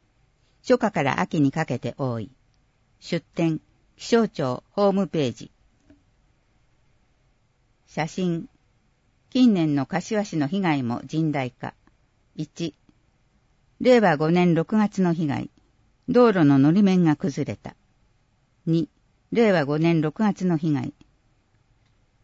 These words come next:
施設内の機材や備品が浸水で使用不可能に。グラフ写真終わり。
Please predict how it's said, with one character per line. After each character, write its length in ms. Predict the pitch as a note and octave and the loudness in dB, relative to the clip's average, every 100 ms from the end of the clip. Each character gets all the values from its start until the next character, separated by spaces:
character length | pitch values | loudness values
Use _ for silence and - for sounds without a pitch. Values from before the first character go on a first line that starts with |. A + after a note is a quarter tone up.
| _ | _
施 160 | - A3 | -4 -4
設 180 | B3 B3 | 0 2
内 280 | G3 E3 | 2 0
の 140 | D3 - _ | -2 -6 _
機 120 | A#3+ | -2
材 260 | G#3+ F3+ D3+ | 0 0 0
や 100 | C3 | -4
備 160 | C#3+ | -4
品 240 | D3+ E3 D#3 | -4 -2 0
が 180 | D3 - _ _ _ | -2 -6 _ _ _
浸 260 | - A3 | -2 0
水 300 | G#3+ - F#3+ | 0 -4 -6
で 200 | E3 E3+ - _ _ | -4 -6 -8 _ _
使 220 | - G3+ | -8 -2
用 180 | A3+ A3+ | 0 0
不 120 | G3+ | -2
可 160 | - G#3+ | -2 0
能 200 | D#3+ B2+ | 2 0
に。 180 | A2 - _ _ _ _ _ _ _ _ _ _ _ _ D#3 | -4 -8 _ _ _ _ _ _ _ _ _ _ _ _ -8
グ 100 | F3 | -4
ラ 140 | G3 | -4
フ 160 | F3+ D#3+ | -6 -8
写 160 | E3 | -8
真 300 | - E3 D3+ | -4 -2 -2
終 140 | - C3+ | -4 -6
わ 140 | A#2+ | -6
り。 140 | - | -8